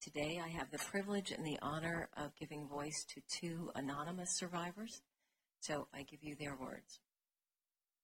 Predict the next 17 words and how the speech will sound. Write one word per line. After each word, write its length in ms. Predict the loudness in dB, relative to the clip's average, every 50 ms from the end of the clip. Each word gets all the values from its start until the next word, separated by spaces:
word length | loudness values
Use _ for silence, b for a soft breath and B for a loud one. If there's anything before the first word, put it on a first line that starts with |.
| _ _ _ _ _ _ _ _ _
The 60 | -16 -14
first, 540 | -6 -4 -4 -4 -4 -4 -8 -12 -12 -14 -20 _ _ _ _ _ _ _ _ _ _ _ -2
I 100 | -2 -2 -2
blame 300 | 0 2 2 4 4 4
the 140 | 4 2 2 2
Archdiocese 880 | 2 2 2 0 0 2 4 4 4 4 4 2 2 2 2 2 0
of 100 | 0 0
Maryland 500 | 2 2 4 4 2 2 2 2 0 0
for 120 | 0 -2 0
stealing 500 | 0 0 2 2 0 0 2 0 0 0
the 80 | -2
first 380 | -4 -2 -4 -2 -2 -2 -2 -4
twenty 240 | -4 -2 -2 -2 -2
years 380 | -2 0 0 0 0 0 -2
of 60 | -6 -4 -2
my 120 | -2 -2
life. 340 | 0 -2 -2 -2 -2 -4